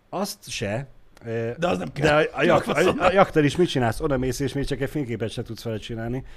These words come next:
Speaker 1: mert mondjuk nekem attól megint csak feláll a hátam a szőr, amikor oda mennek az emberek, és a sportkocsival fényképezkednek.
Speaker 2: Ami nem az övé?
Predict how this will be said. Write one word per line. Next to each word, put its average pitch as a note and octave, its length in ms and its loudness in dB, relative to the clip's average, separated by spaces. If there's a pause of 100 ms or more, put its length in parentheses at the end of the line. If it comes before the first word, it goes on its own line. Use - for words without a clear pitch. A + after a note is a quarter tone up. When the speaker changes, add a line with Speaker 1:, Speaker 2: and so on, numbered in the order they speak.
(140)
Speaker 1:
mert A2+ 140 -6
mondjuk A#2+ 260 0
nekem A#2+ 340 -6
attól A#2+ 220 -4
megint A#2 220 -2
csak F#2+ 120 -8
feláll F#2+ 240 -6
a F#2 80 -4
hátam F#2 260 -8
a G2 80 -8
szőr, G2+ 200 -8
amikor F#2+ 260 -8
oda F#2+ 140 -6
mennek F#2 280 -10
az F#2+ 80 -10
emberek, F#2+ 340 -10
és - 140 -12
a - 40 -14
sportkocsival G#2 680 -10
fényképezkednek. G#2 760 -10
Speaker 2:
Ami D#3+ 80 2
nem D3+ 140 -2
az D3+ 100 -4
övé? D#3+ 260 -2